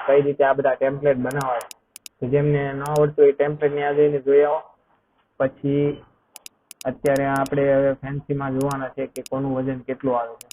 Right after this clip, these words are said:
પાંચ સેન્ટ, સાડા પાંચ સેન્ટ, અમ, પાન આવે સાડા પાંચ સેન્ટ, અ, પછી માચીસ આવે છે પાંચ સેન્ટ ચાર દોરા, પછી આ ચાર, અ, ચાર ત્રણ, ચાર ત્રણ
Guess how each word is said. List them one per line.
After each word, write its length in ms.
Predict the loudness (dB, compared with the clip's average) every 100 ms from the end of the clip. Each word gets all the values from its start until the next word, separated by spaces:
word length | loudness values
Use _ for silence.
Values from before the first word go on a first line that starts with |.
| _ -20 -20 _ _ _ _ -20 _
પાંચ 220 | -2 -2
સેન્ટ, 420 | -2 -6 -4 -6 -2
સાડા 240 | 0 0
પાંચ 240 | 0 -4
સેન્ટ, 460 | -4 -6 -6 -6 -6
અમ, 1080 | -8 -10 _ _ _ _ _ -10 -8 -6 -6 -6
પાન 240 | -4 -2 -2
આવે 180 | -2
સાડા 260 | -2 0 0
પાંચ 240 | 0 -2
સેન્ટ, 440 | -2 -6 -6 -6 -8
અ, 220 | -6 -6
પછી 340 | -8 -12 -10
માચીસ 520 | -10 -6 -8 -6 -4 0
આવે 200 | 0 0
છે 160 | -2 -6 -14 _ _ _ _ _ _ _ _ -20 _ -16 -10 -4
પાંચ 240 | -2 -2
સેન્ટ 340 | -4 -4 -4 0
ચાર 200 | 0 2
દોરા, 420 | -2 -2 -6 -12 _ _ -20 _ _ _ _ _ _ -20 -20 -14
પછી 300 | -10 -8 -6
આ 120 | -6 -6
ચાર, 500 | -6 -4 -2 0 -2
અ, 260 | -4 -8 -14 -12 -8 -6 -8 -10 -2
ચાર 220 | 0 0
ત્રણ, 540 | -4 -6 -4 -6 -8
ચાર 380 | -8 0 2 2
ત્રણ 540 | -2 -4 -4 -4 -6